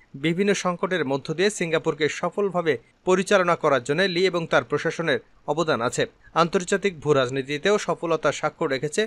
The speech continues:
লি সিয়েন লুং। আঞ্চলিক প্রতিযোগিতার মধ্যে তিনি যুক্তরাষ্ট্র ও চীনের সঙ্গে সম্পর্কের ভারসাম্য বজায় রাখতে সক্ষম হয়েছেন। লি এ সপ্তাহান্তে স্থানীয় সংবাদ মাধ্যমে প্রধানমন্ত্রী হিসেবে তার শেষ সাক্ষাৎকারে সিঙ্গাপুরের জনগণকে তাদের সমর্থনের জন্য ধন্যবাদ জানিয়েছেন।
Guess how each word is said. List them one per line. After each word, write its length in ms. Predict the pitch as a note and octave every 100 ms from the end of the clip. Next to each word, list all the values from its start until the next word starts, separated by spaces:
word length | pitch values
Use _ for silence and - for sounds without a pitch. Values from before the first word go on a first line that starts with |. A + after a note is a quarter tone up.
| - _ -
লি 140 | D#3+ G3
সিয়েন 300 | - C#3 A#2+
লুং। 180 | C#3+ A2+ - _ -
আঞ্চলিক 400 | D#3 D3+ F#3 F3
প্রতিযোগিতার 640 | F#3 F#3+ F#3+ G3 G3 E3 C#3
মধ্যে 220 | C#3 F#3
তিনি 220 | G3 F3+ C3+ - - -
যুক্তরাষ্ট্র 560 | C#3+ D#3 F3+ E3+ D#3+ F3
ও 80 | -
চীনের 280 | F3 F3 F3+
সঙ্গে 200 | E3+ D3+
সম্পর্কের 540 | D#3+ D3 E3 - C3+ - _ - A#2+
ভারসাম্য 440 | D3+ - F3 E3 D#3
বজায় 240 | D3+ D3+ D3
রাখতে 180 | - C3
সক্ষম 380 | - D3+ D3 C3
হয়েছেন। 320 | B2 D3+ A2+ - _ _
লি 120 | D#3 G#3 G3
এ 20 |
সপ্তাহান্তে 520 | F#3 F#3 - G3 E3+ D#3+
স্থানীয় 300 | D3+ F3+ G3 F#3+
সংবাদ 240 | F3 D#3 C#3
মাধ্যমে 300 | C#3 C3+ D#3+ F#3
প্রধানমন্ত্রী 600 | - D#3 F3+ F3+ F3+ D#3+
হিসেবে 300 | D#3 F#3+ G3+
তার 220 | G3 F3 - - -
শেষ 220 | - G3 F#3
সাক্ষাৎকারে 440 | F3+ E3+ D#3+ D#3+ C#3+
সিঙ্গাপুরের 540 | D#3 D3+ E3+ F3+ D#3+ C#3+
জনগণকে 440 | C3+ C3+ D3 F#3+
তাদের 280 | F#3 F3 D#3 C3 - _
সমর্থনের 580 | - F3 G3 F#3 G3+ E3+
জন্য 140 | E3 C#3 A#2+
ধন্যবাদ 280 | E3 F3 D#3+
জানিয়েছেন। 460 | B2 G#2+ B2 D#3+